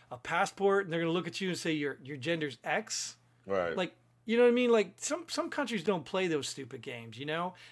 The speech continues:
Speaker 1: Not that it matters to them what your real gender is, but they're trained to look at this stuff and say, "Okay, this looks fake."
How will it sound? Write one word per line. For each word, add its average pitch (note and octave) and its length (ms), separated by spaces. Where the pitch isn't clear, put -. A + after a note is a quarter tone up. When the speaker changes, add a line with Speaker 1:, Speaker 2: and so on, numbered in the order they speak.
Speaker 1:
Not F#4 180
that B3+ 140
it F#3+ 60
matters F3 460
to - 140
them D#3 360
what F#3 220
your D#3 140
real D3+ 180
gender E3+ 420
is, C#3 220
but C#3+ 360
they're E3+ 280
trained A#3 420
to E3 80
look G#3+ 220
at F#3+ 80
this E3 200
stuff D#3+ 300
and D3+ 100
say, D#3+ 220
"Okay, D#3+ 280
this F3 220
looks D#3+ 220
fake." - 680